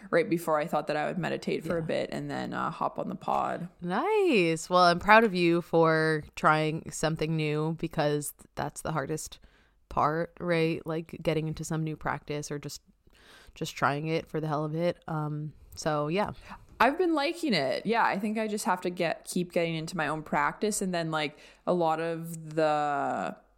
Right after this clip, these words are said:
Speaker 1: Kundalini, like, the sessions are, like, an hour and a
Speaker 2: Yeah.
Speaker 1: half.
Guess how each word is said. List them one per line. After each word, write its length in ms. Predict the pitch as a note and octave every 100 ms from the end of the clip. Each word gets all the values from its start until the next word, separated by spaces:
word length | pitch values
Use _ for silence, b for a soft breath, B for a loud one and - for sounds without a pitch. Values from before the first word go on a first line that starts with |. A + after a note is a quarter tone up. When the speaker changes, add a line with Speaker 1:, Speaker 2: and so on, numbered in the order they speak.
| - -
Speaker 1:
Kundalini, 520 | - E3+ D#3 D3+ D3
like, 180 | - D3+
the 80 | D3
sessions 520 | - C3+ D#3+ F3 F#3
are, 60 | D#3+
like, 160 | D#3
an 80 | D#3
hour 320 | - C#3 C#3
and 100 | C#3+
a 60 | C#3
Speaker 2:
Yeah. 120 | E3
Speaker 1:
half. 440 | D3 C3+ G#3+ B3+